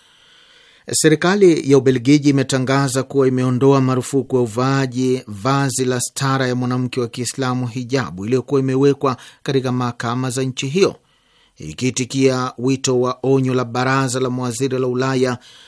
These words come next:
Ubelgiji imefanya marekebisho ya kifungu cha mia saba na hamsini na tisa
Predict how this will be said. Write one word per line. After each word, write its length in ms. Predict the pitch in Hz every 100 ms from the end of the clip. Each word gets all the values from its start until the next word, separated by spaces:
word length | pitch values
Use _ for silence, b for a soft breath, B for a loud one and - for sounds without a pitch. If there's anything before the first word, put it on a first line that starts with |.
| B _
Ubelgiji 800 | 82 76 90 127 117 131 127 120 b b -
imefanya 460 | 82 87 131 127
marekebisho 1000 | 127 123 120 131 120 139 131 135 131 127
ya 180 | - 127
kifungu 800 | 123 135 - 143 139 131 131 123
cha 320 | 123 135 127 123
mia 260 | 127 120
saba 400 | 117 139 135 135
na 100 | 135
hamsini 500 | 123 123 120 - 131
na 120 | 131 127
tisa 720 | - 160 156 - 107 -